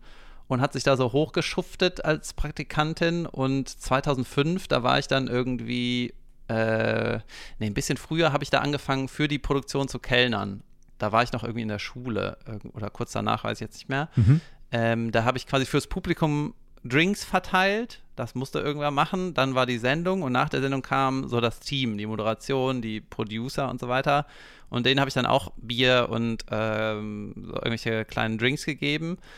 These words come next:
Speaker 1: Und so hab ich die, die Leute da kennengelernt. Und, ähm, dann hab ich irgendwann gesagt, ich will auch mal Witze schreiben. Und dann hieß es, „Ja, kein Problem, ich mag dich.“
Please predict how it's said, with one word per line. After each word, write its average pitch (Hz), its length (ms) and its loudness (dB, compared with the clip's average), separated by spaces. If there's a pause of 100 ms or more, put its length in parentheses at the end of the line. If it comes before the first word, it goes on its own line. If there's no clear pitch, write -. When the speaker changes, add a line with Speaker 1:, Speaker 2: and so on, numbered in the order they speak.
(480)
Speaker 1:
Und 135 180 2
so 147 100 8
hab 180 80 8
ich 170 80 0
die, 156 340 2
die 139 120 0
Leute 151 320 6
da 104 120 4
kennengelernt. 101 920 -4 (180)
Und, 117 640 0
ähm, 113 500 2
dann 117 200 2
hab 143 80 0
ich 139 80 -6
irgendwann 143 240 0
gesagt, 139 180 2
ich 131 120 -6
will 139 100 2
auch - 120 2
mal 139 140 2
Witze 113 240 -4
schreiben. 127 360 2
Und 131 80 -2
dann 127 420 -4
hieß 135 160 -4
es, 131 80 -4
„Ja, 147 180 2
kein 139 160 -2
Problem, 143 400 0
ich - 80 -10
mag 139 300 2
dich.“ 147 320 -6